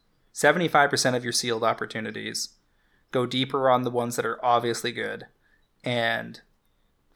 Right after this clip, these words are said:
flip it sealed. I mean, that, for most people,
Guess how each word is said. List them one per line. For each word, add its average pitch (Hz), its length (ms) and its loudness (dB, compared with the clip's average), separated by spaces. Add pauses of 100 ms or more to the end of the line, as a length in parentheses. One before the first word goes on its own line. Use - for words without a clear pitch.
(280)
flip 135 280 0
it 127 120 -8
sealed. - 300 -10 (560)
I 123 60 -10
mean, 123 40 -8
that, 120 180 -6 (920)
for 156 140 4
most 143 480 4
people, - 360 -12